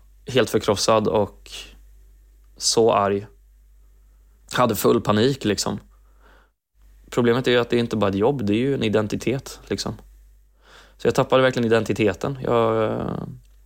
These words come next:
för det slog verkligen över, liksom. Att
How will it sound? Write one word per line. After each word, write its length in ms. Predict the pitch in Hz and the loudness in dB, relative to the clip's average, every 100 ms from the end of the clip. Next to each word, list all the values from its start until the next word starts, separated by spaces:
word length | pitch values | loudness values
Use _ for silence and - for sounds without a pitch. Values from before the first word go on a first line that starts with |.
| _ _ _ _ _ - - | _ _ _ _ _ -20 -6
för 100 | 131 | 2
det 100 | 135 | 2
slog 260 | - 160 143 | 4 2 4
verkligen 300 | 147 - 139 | 2 0 0
över, 340 | 117 113 143 | 2 2 0
liksom. 380 | 139 - - - - _ - - - _ - | -2 -4 -8 -10 -14 _ -20 -20 -20 _ -4
Att 680 | - 110 - - - - | 0 0 -4 -12 -12 -12